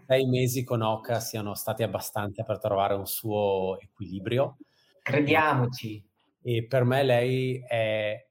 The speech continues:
Speaker 1: è un interruttore, o salta o va a podio. In, in linea di massima o salta o arriva prima, però ovviamente è arrivato subito. Paco ha sentito che c'era un disturbo nella forza, qualcuno ha detto Gallagher e non credo nella,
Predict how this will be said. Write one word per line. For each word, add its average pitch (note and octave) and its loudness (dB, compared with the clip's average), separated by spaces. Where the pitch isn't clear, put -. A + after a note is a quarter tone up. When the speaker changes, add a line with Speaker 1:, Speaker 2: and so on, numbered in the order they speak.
Speaker 1:
è A2+ 0
un A2 0
interruttore, G#2 -2
o A2+ -4
salta A#2 0
o A#2 -4
va F#2 2
a F2+ -2
podio. D#2+ -8
In, C3 -4
in F3 -10
linea E3 4
di D#3 2
massima D#3 2
o A#2 2
salta B2+ 4
o A2+ 6
arriva G#2+ 2
prima, F#2 -4
però F#2+ 2
ovviamente A#2+ 2
è A2 0
arrivato A#2 2
subito. A#2 0
Paco E3 2
ha C3+ 4
sentito B2+ 0
che A#2 0
c'era A2+ -2
un A2+ -2
disturbo B2 -2
nella A2 0
forza, G#2 -4
qualcuno A2 -4
ha A2 -2
detto G2+ -6
Gallagher A2+ 0
e A2 -2
non G#2 -4
credo G#2 -4
nella, G#2+ -6